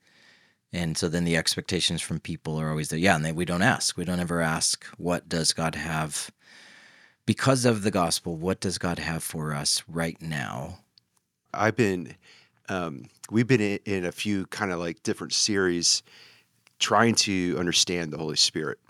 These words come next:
Speaker 1: Mm-hmm.
Speaker 2: a little bit more. And, and so it's just been part of my own journey too. It's just like, I would not, I am not a cessationist,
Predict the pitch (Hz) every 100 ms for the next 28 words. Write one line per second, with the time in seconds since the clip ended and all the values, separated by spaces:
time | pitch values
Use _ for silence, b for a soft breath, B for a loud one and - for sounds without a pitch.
0 | - 78 87 90 85 80 80 78 78 -
1 | - 92 82 78 B B B B B B
2 | B _ - 127 120 139 135 - 170 143
3 | 117 131 90 87 101 110 101 107 92 -
4 | 110 135 104 - 90 - 92 87 104 B
5 | B - _ - 101 104 104 101 98 85
6 | 92 87 90 98 - - - 95 95 85
7 | 85 90 107 - - 95 85 - 87 -
8 | -